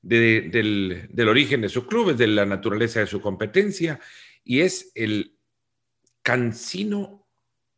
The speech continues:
la cansina presencia, obstinada presencia del, de la pandemia como factor fundamental de la preparación de estos equipos. Con quienes llegás a hablar, eh,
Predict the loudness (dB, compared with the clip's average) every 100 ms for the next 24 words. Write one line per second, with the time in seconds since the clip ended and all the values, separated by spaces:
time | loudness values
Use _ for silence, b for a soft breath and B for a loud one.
0 | _ _ _ _ _ _ _ _ _ _
1 | _ _ _ _ _ _ -2 0 2 2
2 | 0 -2 0 0 2 2 6 6 6 0
3 | 0 -2 -6 _ _ _ _ -6 -6 -4
4 | 2 6 8 8 8 4 0 2 0 0
5 | 2 2 0 -14 _ -8 -2 0 0 -4
6 | -12 -20 _ _ -10 -4 -4 -2 0 2
7 | 2 0 0 -4 -6 -2 0 0 -2 -6
8 | -8 -10 -8 -8 -8 -12 b b b -6
9 | 0 2 2 0 -2 -2 -2 -2 -4 -8
10 | -10 -14 -14 -16 -20 b b b b b
11 | b -20 -18 -10 -6 -2 0 2 4 4
12 | 4 2 2 4 4 4 0 -2 0 0
13 | -2 -10